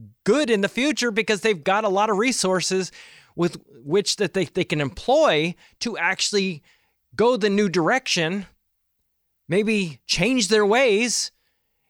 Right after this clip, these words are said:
and they will actually do just fine in the future, but maybe they had a misstep in their past. Like, everybody's entitled to a few mistakes in their life, right?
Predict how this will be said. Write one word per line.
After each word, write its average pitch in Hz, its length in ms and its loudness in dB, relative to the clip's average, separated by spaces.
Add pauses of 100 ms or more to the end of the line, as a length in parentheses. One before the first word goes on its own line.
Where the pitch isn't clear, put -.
(120)
and 190 440 0
they 208 360 0
will 226 260 2
actually 220 540 0
do 240 340 0
just 262 400 0
fine 240 520 0
in 220 100 0
the 208 80 0
future, 233 500 0
but 214 180 -4
maybe 247 280 -2
they 233 160 0
had 220 180 -2
a 226 40 0
misstep 220 380 0
in 202 80 -2
their 196 120 0
past. 233 500 -2 (640)
Like, 294 140 -6
everybody's 156 480 -2
entitled 135 500 -2
to 131 120 0
a 120 140 0
few 139 220 -2
mistakes 131 440 -2
in 147 60 -4
their 131 120 0
life, 156 300 0
right? 247 320 0